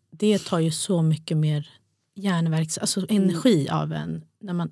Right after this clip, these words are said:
Speaker 1: det hade varit en annan grej om du vet, som nu när vi sa det här med Kelian, att
Speaker 2: Mm.
Speaker 1: han, när de bara, "Men vi misstänker att det är det här."
Speaker 2: Mm.
Speaker 1: Okej, vad bra.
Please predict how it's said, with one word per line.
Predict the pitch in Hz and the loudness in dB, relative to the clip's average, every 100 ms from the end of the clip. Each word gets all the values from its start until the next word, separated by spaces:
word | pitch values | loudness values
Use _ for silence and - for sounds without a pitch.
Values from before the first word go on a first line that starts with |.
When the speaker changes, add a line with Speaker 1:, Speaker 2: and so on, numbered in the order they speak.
| - | -6
Speaker 1:
det | 208 | -4
hade | 196 190 | -2 -4
varit | - | -6
en | 196 | -6
annan | 208 185 | -4 -4
grej | 165 151 | -2 0
om | 156 | 0
du | 160 | -2
vet, | 160 233 - - | 0 -2 -2 -6
som | 196 | -2
nu | 196 | 0
när | 170 156 | 0 0
vi | 165 | -2
sa | 202 156 | -4 -4
det | |
här | 147 | -4
med | 156 160 | -6 -4
Kelian, | 202 156 156 - | -4 -4 -8 -10
att | 185 180 | -6 -2
Speaker 2:
Mm. | 180 | -2
Speaker 1:
han, | 170 160 156 - _ | -2 -2 -6 -10 _
när | 180 | -6
de | 175 | -4
bara, | 170 | -2
"Men | 190 196 | -2 -2
vi | 202 | 0
misstänker | 196 - 196 160 156 | -2 -2 -4 -4 -8
att | 156 | -8
det | 165 | -6
är | 165 | -6
det | |
här." | 170 170 175 170 - _ | -4 -6 -8 -14 -16 _
Speaker 2:
Mm. | 185 175 170 | -20 -18 -8
Speaker 1:
Okej, | 214 - 226 214 208 _ _ | -8 0 2 2 0 _ _
vad | - 208 | -6 -2
bra. | - | 0